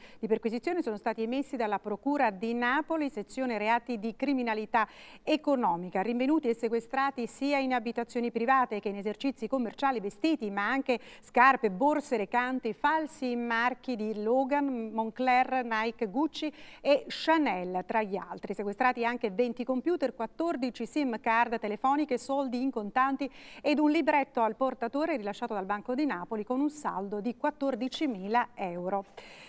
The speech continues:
E Pompei può, eh, tracciare un sospiro di sollievo. Infatti la notizia che dall'Unione Europea sono stati sbloccati i fondi per centocinquanta milioni che andranno allo Stato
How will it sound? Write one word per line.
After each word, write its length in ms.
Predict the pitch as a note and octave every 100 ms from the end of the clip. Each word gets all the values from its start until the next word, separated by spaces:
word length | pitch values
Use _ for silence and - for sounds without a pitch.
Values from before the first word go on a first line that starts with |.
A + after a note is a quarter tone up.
| - - -
E 380 | G4 G4 C4 -
Pompei 580 | F4+ E4+ - A3 A#3+ A#3+
può, 580 | - - - C4+ C#4 C4
eh, 440 | A#3+ A3+ A3 A3 G#3+
tracciare 540 | - A#3+ - G3 A3 -
un 300 | A#3+ A3 G#3
sospiro 760 | - C#4+ - - G#3+ A#3 A3+
di 260 | G3+ G#3 A#3+
sollievo. 760 | D4 - A#3+ A3+ G3+ G3 F#3+ G3+
Infatti 560 | G#3 - A#3 B3 - A#3+
la 120 | F#3+
notizia 580 | F#3+ - B3+ D4 D#4+ C4+
che 180 | A3+
dall'Unione 640 | F#3 F#3+ G3 G3+ A#3 C4+ A3+
Europea 460 | G3+ F#3+ G3 B3+ C#4+
sono 180 | G#3
stati 280 | F#3 A3 G#3
sbloccati 500 | F#3 F#3+ G3 B3+ B3+
i 80 | G3+
fondi 480 | - A#3+ B3+ C4+ B3
per 160 | F#3+
centocinquanta 960 | - C4 C#4+ F#3+ - F#3+ A#3 B3 B3+ G#3+
milioni 840 | G3 A3 B3 A#3 A#3+ B3+ D#4+ F4 E4
che 100 | G3
andranno 380 | F#3 G#3+ A3+
allo 120 | F#3+ F#3+
Stato 380 | - G#3+ G#3